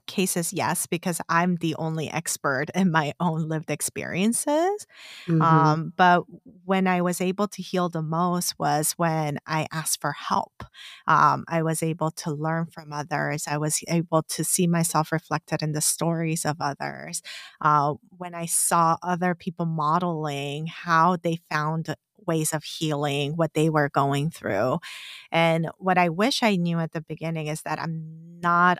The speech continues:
Speaker 1: alone in this journey, and
Speaker 2: Yeah.
Speaker 1: that oftentimes, like,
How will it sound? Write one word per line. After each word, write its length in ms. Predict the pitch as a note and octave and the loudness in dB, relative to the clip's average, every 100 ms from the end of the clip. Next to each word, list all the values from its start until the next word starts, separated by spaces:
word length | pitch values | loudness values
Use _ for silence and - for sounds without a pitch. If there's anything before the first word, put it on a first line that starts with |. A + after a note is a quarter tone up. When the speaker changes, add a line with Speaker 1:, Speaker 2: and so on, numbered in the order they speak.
| - | 0
Speaker 1:
alone 640 | F3 D#3 D#3 D#3 D#3+ D#3+ | -2 0 0 0 0 -2
in 200 | - D#3+ | -4 -8
this 240 | D3+ D3+ - | -6 -4 -4
journey, 600 | - D#2+ B2+ G#3 B3+ D#4+ G4+ A4 - | -4 -6 -4 -2 -2 -2 -4 -6 -2
and 380 | F3+ E3+ E3 E3 | 2 2 2 4
Speaker 2:
Yeah. 200 | D#3 D3+ | 6 6
Speaker 1:
that 460 | D3+ D#3+ D#3+ D#3 - _ | 4 4 2 -2 -6 _
oftentimes, 840 | F#3+ G#3 A#3+ G#3 - G3+ B3 G#3 - | 2 2 0 -2 0 2 4 2 2
like, 220 | F3 E3+ | 2 2